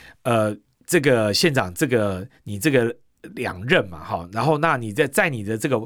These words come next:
规划下，诶，这个今年彰化刚好是有，已经到了这个建县三百年哈。那所以我，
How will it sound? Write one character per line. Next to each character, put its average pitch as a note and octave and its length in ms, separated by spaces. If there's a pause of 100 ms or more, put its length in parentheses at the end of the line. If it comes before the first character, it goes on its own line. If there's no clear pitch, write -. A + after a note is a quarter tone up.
(260)
规 - 200
划 D#3+ 240
下， G2+ 240 (380)
诶， D#3 120
这 G3+ 200
个 D3+ 120
今 F3 280
年 A2 420
彰 C3+ 240
化 C#3+ 220
刚 B2 140
好 F2 180
是 A#2 260
有， F2+ 340 (100)
已 G#2+ 100
经 B2 200
到 B2+ 200
了 F#2+ 100
这 G2 140
个 E2+ 360
建 C3 240
县 G#2 240
三 G2+ 300
百 D#2 220
年 D2 220
哈。 D#2+ 220 (360)
那 F#3+ 180 (100)
所 - 200
以 E3+ 200 (240)
我， D#3 160